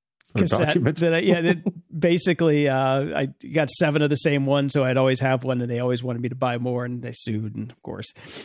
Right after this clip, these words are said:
Speaker 2: Anyway, I was so disillusioned with self-help that, you know, for the past, what, twenty-five, oh, thirty years, I've been following it and debunking it wherever possible. It, it's the same damn story over and over again.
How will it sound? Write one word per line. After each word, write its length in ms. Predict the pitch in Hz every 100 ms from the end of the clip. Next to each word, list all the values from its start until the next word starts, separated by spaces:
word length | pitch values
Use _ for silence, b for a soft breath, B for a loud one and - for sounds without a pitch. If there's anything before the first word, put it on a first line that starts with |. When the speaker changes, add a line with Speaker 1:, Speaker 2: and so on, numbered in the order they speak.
| B _
Speaker 2:
Anyway, 540 | 165 180 151 135 127 - _ B B B B
I 120 | 175
was 160 | 190 180
so 120 | 220
disillusioned 840 | 208 190 - 175 180 202 160 147 135
with 180 | 131 123
self-help 580 | 156 143 131 147 127
that, 200 | - 123 143
you 60 |
know, 140 | 113 117
for 100 | 123
the 80 |
past, 260 | 113 120 113
what, 180 | 107 - _ _ _
twenty-five, 720 | - 139 127 117 120 113 117 127 _ _ _ _ -
oh, 180 | 127 117
thirty 320 | - 135 131
years, 440 | 123 127 123 143
I've 100 | 127 123
been 120 | 117
following 440 | - 123 117 120
it 140 | 123 -
and 280 | 120 113 117
debunking 540 | 127 117 117 117 123
it 100 | 120
wherever 320 | 120 113 110
possible. 580 | 107 117 117 139 147 160 B B B B B _ _ _ _ _
It, 200 | - 220
it's 200 | 277 208
the 80 | 208
same 560 | 202 - 196 180 170 156
damn 320 | 147 135 120
story 500 | 117 - 160 131 117
over 340 | - 160 143 131
and 100 | 127
over 260 | 175 196
again. 400 | 131 120 101 101